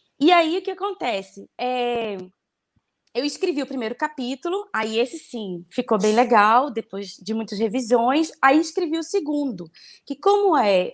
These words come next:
é, o turismo com recurso educativo, então no primeiro foi turismo, no segundo foi a educação no Brasil, pra entender, pra que a banca compreenda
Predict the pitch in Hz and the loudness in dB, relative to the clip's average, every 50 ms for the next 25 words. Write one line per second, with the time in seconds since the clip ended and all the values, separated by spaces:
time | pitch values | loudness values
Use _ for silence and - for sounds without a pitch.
0 | - - - 208 202 202 196 196 190 185 180 180 180 180 - - 220 196 - 269 | -10 -8 -6 -4 -4 -2 -2 -2 0 0 0 0 -2 -4 -6 -8 -10 -6 -6 -4
1 | 220 269 269 262 277 262 - 262 247 240 240 - 233 - - 220 185 - - 202 | -4 -4 -4 -6 -4 -2 0 0 2 2 0 -2 -4 -6 -6 -8 -8 -8 -8 -8
2 | 196 - - 311 294 254 208 226 196 220 196 202 208 202 - 254 240 233 233 233 | -8 -6 -4 -4 -4 -4 -4 -6 -6 -4 -4 -4 -6 -4 -2 -2 0 2 4 4
3 | 254 302 349 - - 240 - - 247 208 208 226 240 247 311 302 311 - - - | 4 2 0 0 0 -2 0 0 -2 -2 -2 -4 -4 -2 -2 -2 -2 -4 -10 -20
4 | - - _ - - 285 277 - 349 269 262 302 302 330 330 392 359 - - - | -20 -20 _ 0 2 2 4 4 4 6 6 6 6 6 6 6 4 2 2 4
5 | 302 277 277 285 320 370 - - 320 311 330 - - 339 339 339 - 320 320 311 | 6 8 8 8 6 4 0 0 0 0 0 0 0 -2 -2 0 2 0 0 2
6 | 330 349 415 415 339 330 349 359 349 - 269 254 262 262 269 269 254 269 302 349 | 0 0 -2 -2 0 0 0 0 0 0 0 0 0 0 -2 -2 0 0 0 0
7 | 381 392 381 - - _ _ - _ _ _ - 285 285 - 302 277 254 220 196 | 0 -2 -4 -8 -12 _ _ -20 _ _ _ -4 -4 -2 2 2 2 2 4 4
8 | 233 302 339 427 427 427 349 - - 285 269 - - - 233 220 220 240 269 320 | 2 4 4 2 0 -2 -6 -8 -8 -8 -10 -8 -10 -10 -8 -8 -6 -6 -4 -2
9 | 359 359 302 214 202 180 175 - | -2 -2 -2 0 -2 -2 -2 -4